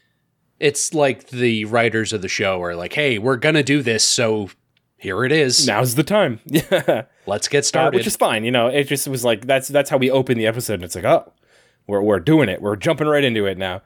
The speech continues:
Speaker 2: He's had his sad moment in the last episode. Time for him to try to get laid. <laughs>
Speaker 1: But now my man's horny on main.
Speaker 2: <laughs>
Speaker 1: Uh, yeah, I mean, it's just, you,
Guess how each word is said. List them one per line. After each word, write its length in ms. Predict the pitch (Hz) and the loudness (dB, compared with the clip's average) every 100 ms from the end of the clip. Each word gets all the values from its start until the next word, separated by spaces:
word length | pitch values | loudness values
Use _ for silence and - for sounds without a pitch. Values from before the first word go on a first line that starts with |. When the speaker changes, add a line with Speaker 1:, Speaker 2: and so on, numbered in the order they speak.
| _ _ _ _ | _ _ _ _
Speaker 2:
He's 260 | - 123 113 | -2 0 2
had 200 | 160 156 | 2 2
his 180 | 151 139 | 2 2
sad 280 | 151 139 127 | 2 2 2
moment 320 | 131 127 131 | 0 2 0
in 60 | |
the 80 | 123 | 2
last 320 | 117 113 120 | 2 2 2
episode. 580 | 117 107 110 113 113 107 - _ _ _ _ _ _ _ _ _ | -2 -2 -2 0 0 -2 -10 _ _ _ _ _ _ _ _ _
Time 240 | 147 135 | -2 0
for 120 | 143 | 0
him 200 | 143 147 | -2 0
to 80 | 131 | -2
try 500 | 131 - - 147 135 | -2 -2 0 2 2
to 80 | 143 | 2
get 200 | 131 175 | 0 0
laid. 560 | 147 120 160 135 180 135 | 2 2 -2 0 -2 -4
<laughs> 40 | _ _ _ - | _ _ _ -2
Speaker 1:
But 100 | 127 | 0
now 180 | 139 151 | 2 2
my 140 | 143 | 2
man's 340 | 143 139 135 | 2 2 0
horny 380 | - 127 147 147 | -2 0 2 4
on 240 | 143 139 135 | 4 2 2
main. 520 | 135 131 120 269 92 | 2 2 2 2 0
Speaker 2:
<laughs> 800 | 262 - 254 - 240 - 214 _ _ _ _ _ _ _ _ _ _ _ | -2 0 -4 0 -2 -2 -8 _ _ _ _ _ _ _ _ _ _ _
Speaker 1:
Uh, 520 | - 135 135 131 131 120 - _ _ _ | -2 2 2 4 2 0 -8 _ _ _
yeah, 520 | - 196 151 139 131 127 | -6 0 0 2 0 -2
I 140 | 175 160 | 0 2
mean, 360 | 156 147 143 | 4 2 0
it's 300 | - 185 - | -2 -2 -2
just, 320 | - 135 - 170 | -2 -2 -2 -4
you, 320 | 139 113 | -4 -4